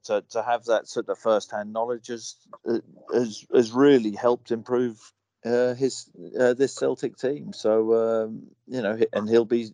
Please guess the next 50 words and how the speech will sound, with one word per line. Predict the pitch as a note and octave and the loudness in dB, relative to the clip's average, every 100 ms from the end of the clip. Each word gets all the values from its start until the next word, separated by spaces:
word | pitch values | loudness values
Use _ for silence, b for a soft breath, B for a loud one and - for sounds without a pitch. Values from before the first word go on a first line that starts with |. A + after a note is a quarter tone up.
| - | -4
he'll | A#2 A2+ | 0 2
be | A#2 | 0
still | A2 - - B2 A#2+ | -4 -2 4 4 4
looking | A2+ - A2+ | 0 0 -6
to | A2+ | 2
go | A2 | 4
back | G#2+ A#2 - | 4 2 0
from | A2 | -4
the | G#2+ | -4
well. | G#2 A#2 B2 A#2+ - | 0 2 0 -4 -10
Um, | B2 B2 B2 B2 A#2 | -4 -2 -2 -4 -6
I, | G#2+ - - - _ | -10 -10 -16 -16 _
you | A2+ G#2+ | -8 -4
know, | G#2+ | -2
I | |
reckon | A2+ A#2+ - B2+ C3 C#3 | 0 0 -2 -6 -4 0
in | C#3 C#3+ | 2 2
the | |
summer | C3+ F#3 D3+ | 2 4 4
it'll | A#2 | 2
be | A#2+ F3 | 4 2
interesting | E3 D3 B2 A#2 | 2 0 0 -8
to | |
see | G#2+ B2+ | 0 2
if | A2 | 2
Celtic | B2+ A2+ A2 | 2 0 -2
make | G#2+ G#2+ | -6 -4
any | G#2+ G#2 | -4 -2
more | A2 A2 | 2 2
moves | G2+ G2+ F2+ | 0 -4 -2
in | B2+ B2+ | -2 -2
this | G#2 - | -12 -10
window, | G2 F2+ F#2+ | -10 -4 -4
because | F#2 - A2+ | -4 -6 -4
the | G2+ | -2
one | A#2 C#3 B2+ | 2 0 0
thing | A2+ | -6
which | G#2+ A2+ - - b b b | -4 -6 -6 -18 b b b
has | - A#2 | 0 0
become | - G#2+ G#2 | -2 -6 -4
pretty | G2+ A2+ G2+ | -4 -6 -6
clear, | F#2 G#2+ G2+ G2 B B B B | -8 -4 -4 -6 B B B B
um, | G#2+ G#2+ G#2+ G#2 G2+ - | -2 0 0 0 -6 -8
since | - G#2+ A#2 | -4 -4 -4
Ange | A2+ A2 | -6 -6
Postecoglou | - G#2 G2 G#2+ G#2 G2+ | -6 -6 -4 -2 0 0
has | G#2+ C3 | 2 0
been | - G2+ F#2 | 2 0 0
at | - | -4
Celtic | G2+ G2 - G#2 - | -2 -2 -2 -8 -8